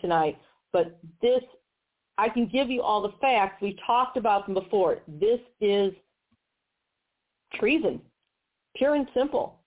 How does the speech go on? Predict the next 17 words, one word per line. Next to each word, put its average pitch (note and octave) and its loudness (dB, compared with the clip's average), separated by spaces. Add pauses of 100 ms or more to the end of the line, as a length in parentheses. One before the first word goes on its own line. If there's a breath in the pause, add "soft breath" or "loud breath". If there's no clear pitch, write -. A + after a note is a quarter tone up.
(240)
It G3 -2
is G#3 0
treason C4+ 0
to B3 -4
the G#3 0
idea G3+ 2
of E3+ -2 (100)
economic G3+ 0
govern-, A#3 0 (260 loud breath)
uh, - 0
I'm F#3+ 0
sorry, G3+ 0
of D3+ -4
democratic G3+ 0
governance. A#3+ -2 (2500)
Right? G3 -2 (2000)
So A3+ 2